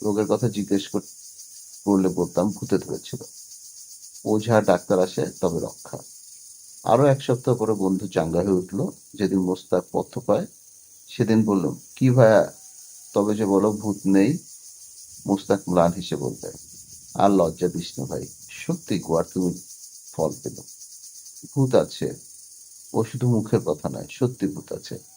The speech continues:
আমি হেসে বললাম, "কি করে জানলি?" মুস্তাক বলে, "ঠকে শিখলো। তবে শোন, তুই তো আমাকে একা রেখে পালিয়ে দিলি।" আমি এগিয়ে চললাম। গোঙানি শব্দটা ক্রমশ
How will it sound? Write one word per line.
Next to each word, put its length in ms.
আমি 240
হেসে 200
বললাম, 400
"কি 80
করে 240
জানলি?" 400
মুস্তাক 340
বলে, 240
"ঠকে 320
শিখলো। 440
তবে 220
শোন, 240
তুই 140
তো 140
আমাকে 460
একা 300
রেখে 200
পালিয়ে 400
দিলি।" 200
আমি 240
এগিয়ে 260
চললাম। 420
গোঙানি 420
শব্দটা 400
ক্রমশ 440